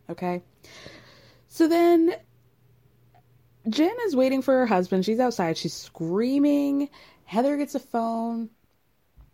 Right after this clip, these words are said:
Um, she's trying to direct Coach Sharif <laughs> over to the right venue, and she's like, "I'm outside. You'll see me. I'm dressed like a flapper with,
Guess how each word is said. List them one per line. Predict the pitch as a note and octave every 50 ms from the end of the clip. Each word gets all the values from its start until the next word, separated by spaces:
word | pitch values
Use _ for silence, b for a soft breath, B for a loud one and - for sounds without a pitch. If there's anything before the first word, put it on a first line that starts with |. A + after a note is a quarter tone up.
| _ - _ B B B B _ _ _ _ -
Um, | E3+ F3 F3 D#3 D3+ C#3+ C#3+ C#3 C3 - - _ _ _ _ _ _ _ _
she's | - - - B3 A#3+ A#3+
trying | - - B3+ A#3 A3+ A#3
to | A#3 A#3 A3+ G#3+ F#3+
direct | F3+ F3 F3+ F#3 G3+ G#3 - - -
Coach | - F#3+ G3 G3+ G3 - -
Sharif | G3 F#3 F3 F3 F3 F3+ F3 - - -
<laughs> |
over | - F#3+ F#3 F3 D#3 D#3+ D#3+ - A3 G#3+ - - _ _ _ B B B B B B B B B B B -
to | - G#3+ G3+ F#3+
the | F#3+ F#3+
right | F#3 F3+ F#3 G3 F3
venue, | F3 E3 E3 E3 E3 E3 E3
and | E3+ E3+ -
she's | - G3+ F#3 F#3
like, | F3+ F3+ F3 F3 - - _ _ _ _ _ _ _ _ _ _ _ _ _ _ _ _ _ -
"I'm | F3 G3 A3
outside. | A#3 A#3 A3 - - G3+ F#3+ F#3 F#3+ F#3+ F#3+ F#3+ F#3+ F#3+ - - _ _ -
You'll | E3 F3 F3+ G3 G3+ G3+
see | G#3 - - F#3+ F#3
me. | F3+ F3+ F3+ F3+ F3+ F3+ - -
I'm | - E3 E3+
dressed | F3+ F#3 F#3 - G#3
like | F#3+ G3
a | F#3+
flapper | F#3+ - E3 D#3 D#3+ - - D#3 D3+ D3+ D3+
with, | D3+ D3 D3